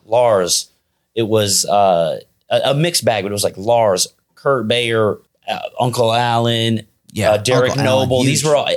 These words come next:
Speaker 1: Echo. These were all the, the inspirations, right? But it wasn't really a style, right? So then I started doing it in kind of my own way. And neo-traditional, the style already existed.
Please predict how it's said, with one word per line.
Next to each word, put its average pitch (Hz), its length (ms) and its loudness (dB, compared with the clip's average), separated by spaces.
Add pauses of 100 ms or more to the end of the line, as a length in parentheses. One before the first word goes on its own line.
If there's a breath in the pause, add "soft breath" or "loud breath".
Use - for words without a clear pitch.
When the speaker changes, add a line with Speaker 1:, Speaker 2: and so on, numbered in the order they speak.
Speaker 1:
Echo. 127 380 0
These 123 200 -2
were 143 60 2
all 120 120 4
the, 120 120 0
the 98 260 -4
inspirations, 117 680 -2
right? 107 220 2
But 110 120 0
it 104 100 -2
wasn't 123 320 -2 (160)
really 120 360 -2
a 95 120 2
style, 92 680 -2
right? 98 260 2
So 117 140 0
then 113 180 0
I 110 80 -2
started 110 460 0
doing 107 260 -2
it 92 140 -6
in 101 100 -8
kind 104 220 -4
of 98 80 -2
my 101 240 -4
own 110 580 -4 (300 soft breath)
way. 104 720 -2 (420 soft breath)
And 120 240 -4
neo-traditional, 117 1300 0
the 95 120 -2
style 110 760 0
already 101 600 0
existed. 92 720 -4